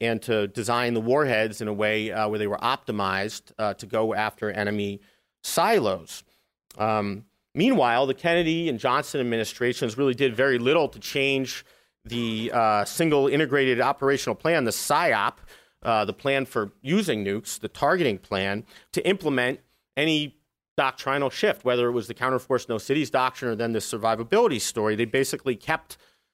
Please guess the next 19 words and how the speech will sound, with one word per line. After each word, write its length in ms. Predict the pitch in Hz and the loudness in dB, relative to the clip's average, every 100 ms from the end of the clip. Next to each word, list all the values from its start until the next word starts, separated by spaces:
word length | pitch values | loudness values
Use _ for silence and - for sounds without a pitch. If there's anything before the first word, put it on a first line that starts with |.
| _ _ _ | _ _ _
the, 340 | 127 120 117 - | -6 -4 -4 -2
uh, 140 | 110 | -2
psyop 440 | - 147 131 127 - | 0 2 2 2 -2
that 100 | 110 | -2
they 160 | 120 | 0
inherited, 500 | 113 131 185 139 113 | 0 2 4 2 0
which 160 | 113 - | -2 -6
was 140 | 110 | -6
the 80 | 117 | -2
massive 400 | 117 123 - 107 | 0 0 -2 -6
retaliation 840 | 110 - 123 113 123 180 - 104 | -6 -2 -2 0 0 0 -2 -4
plan. 440 | - 104 92 87 - _ - - | -6 -6 -6 -6 -16 _ -20 -6
So 240 | - 151 | 0 2
in 120 | 135 117 - | 2 -2 -6
a, 260 | 139 - | -10 -2
uh, 260 | 127 113 107 | 0 2 2
in 120 | 135 | 0
a 60 | 127 | 0
sense, 520 | - 196 190 - | 2 2 2 -2